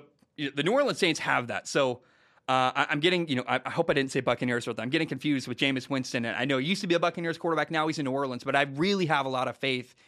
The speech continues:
in Jameis Winston. And if he does as well as I think he could, which we all know the potential he has, and now he's got a good coach, Sean Payton, the Saints are certainly a team that has the potential to win a Super Bowl this year.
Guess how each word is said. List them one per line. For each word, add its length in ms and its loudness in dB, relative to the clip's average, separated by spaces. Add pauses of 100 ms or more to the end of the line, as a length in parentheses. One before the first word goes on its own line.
(120)
in 120 -2
Jameis 320 0
Winston. 340 -2
And 100 -2
if 80 -2
he 120 -2
does 260 2
as 100 -4
well 200 0
as 100 -6
I 60 -2
think 220 -6
he 100 -6
could, 380 -2 (560)
which 200 0
we 80 0
all 220 4
know 160 2
the 80 0
potential 480 -2
he 80 0
has, 360 0 (240)
and 140 4
now 160 4
he's 140 0
got 160 4
a 40 0
good 240 -2
coach, 200 2
Sean 260 0
Payton, 460 0 (720)
the 100 -2
Saints 300 2
are 40 -2
certainly 360 -2
a 40 -2
team 220 -2
that 140 -4
has 300 2
the 100 0
potential 720 -4 (340)
to 120 -4
win 100 4
a 40 2
Super 240 -2
Bowl 180 -2
this 220 -4
year. 260 -6